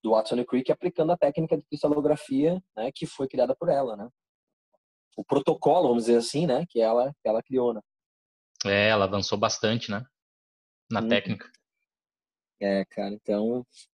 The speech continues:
Speaker 1: sensacional. Quem puder dar uma pesquisada a mais aí nessa, nessa pesquisadora, a Dorothy Hodgkin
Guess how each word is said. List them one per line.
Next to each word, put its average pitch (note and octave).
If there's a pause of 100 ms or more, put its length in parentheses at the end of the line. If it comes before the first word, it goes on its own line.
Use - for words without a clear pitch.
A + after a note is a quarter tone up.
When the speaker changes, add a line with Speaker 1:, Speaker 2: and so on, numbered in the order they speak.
(180)
Speaker 1:
sensacional. B2+
Quem B2+
puder A#2+
dar A#2
uma A#2+
pesquisada A#2+
a -
mais A#2
aí A2+
nessa, A2 (460)
nessa G2+ (100)
pesquisadora, A#2 (160)
a G#2+
Dorothy A2
Hodgkin B2+